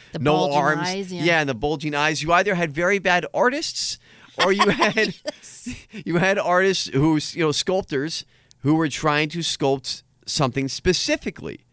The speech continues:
Speaker 2: of what they were seeing. And if that's the case,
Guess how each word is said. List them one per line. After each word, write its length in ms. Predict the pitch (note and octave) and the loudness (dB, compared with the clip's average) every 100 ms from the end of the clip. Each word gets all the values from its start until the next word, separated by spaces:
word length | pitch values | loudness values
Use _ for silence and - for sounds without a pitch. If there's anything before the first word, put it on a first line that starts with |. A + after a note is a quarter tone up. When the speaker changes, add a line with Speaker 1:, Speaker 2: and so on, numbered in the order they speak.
| _ _ _ - | _ _ _ 0
Speaker 2:
of 240 | C3+ C3 | 2 2
what 240 | A2+ D3 D3+ | 2 2 4
they 140 | E3+ | 2
were 120 | E3+ | 0
seeing. 520 | E3 - C4 C#3+ G1+ - _ _ _ - | -2 -4 -4 -6 -10 -20 _ _ _ -2
And 100 | C#3+ | 0
if 80 | |
that's 220 | C#3+ G3+ - | 2 -2 -4
the 100 | D#3+ | -12
case, 600 | - D4+ D#3+ D3 - | -8 -6 -4 -4 -6